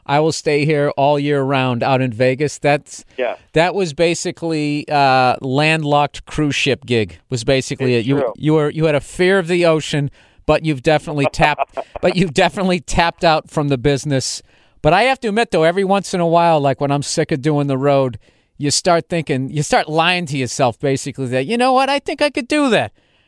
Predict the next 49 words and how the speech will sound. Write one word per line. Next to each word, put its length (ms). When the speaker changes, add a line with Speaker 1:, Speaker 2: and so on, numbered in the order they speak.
Speaker 1:
You 140
know, 220
I'll 100
just 220
get 180
myself 460
a 80
nice 340
house, 560
and 160
I'll 100
just 300
do 160
the, 360
uh, 60
I'll 460
just 200
do 120
the 100
Flamingo 640
every 220
fucking 360
weekend." 540
But, 220
uh, 280
I 100
don't, 100
I 80
don't 80
Speaker 2:
That's 0
my 60
Speaker 1:
think 120
I 120
Speaker 2:
dream 20
Speaker 1:
could 180
Speaker 2:
too, 60
Speaker 1:
hack 160
Speaker 2:
Bill. 100
Speaker 1:
it. 100
What's 260
Speaker 2:
Yeah, 140
Speaker 1:
that? 60
Speaker 2:
that's 120
my 60
dream. 220
I'm 160
older 280
than 160
you, 180